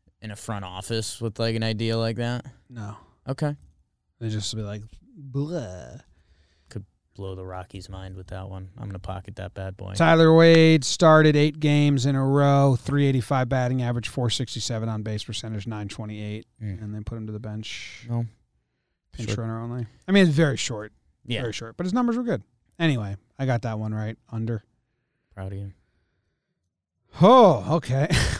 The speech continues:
Speaker 2: mean, your boys back to back.
Speaker 1: I
Speaker 2: Tyro
Speaker 1: know.
Speaker 2: Estrada, three and a
Speaker 1: I know.
Speaker 2: half positions played.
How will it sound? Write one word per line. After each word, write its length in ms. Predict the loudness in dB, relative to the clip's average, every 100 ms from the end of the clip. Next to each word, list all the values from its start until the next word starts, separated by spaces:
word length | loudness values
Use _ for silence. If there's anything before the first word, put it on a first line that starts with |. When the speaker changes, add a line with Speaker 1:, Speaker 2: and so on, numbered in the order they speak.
| -6
Speaker 2:
mean, 180 | -6 -6
your 120 | -8
boys 400 | 0 6 6 4
back 280 | 0 -2 -2
to 100 | -2
back. 320 | 2 2 2 -4
Speaker 1:
I 20 |
Speaker 2:
Tyro 200 | 2 6
Speaker 1:
know. 160 | 6 6
Speaker 2:
Estrada, 680 | 4 0 4 6 6 4 -4
three 380 | -8 0 4 4
and 80 | 4
a 40 |
Speaker 1:
I 20 |
know. 60 | 2
Speaker 2:
half 240 | 2 2
positions 520 | 0 0 0 -2 -4
played. 680 | -8 -14 -4 0 2 0 -4